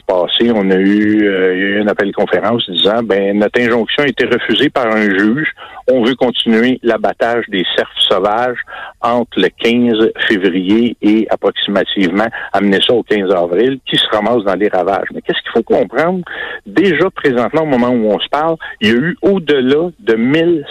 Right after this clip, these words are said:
cinq cents chevreuils sauvages abattus,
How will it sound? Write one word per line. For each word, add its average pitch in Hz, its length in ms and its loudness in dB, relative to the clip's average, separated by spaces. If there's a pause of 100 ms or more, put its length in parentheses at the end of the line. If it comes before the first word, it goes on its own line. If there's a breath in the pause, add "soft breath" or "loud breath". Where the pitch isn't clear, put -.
(140)
cinq 135 180 2 (160)
cents 147 180 -2 (540 soft breath)
chevreuils 123 680 0 (100)
sauvages 117 600 0 (240)
abattus, 127 580 -2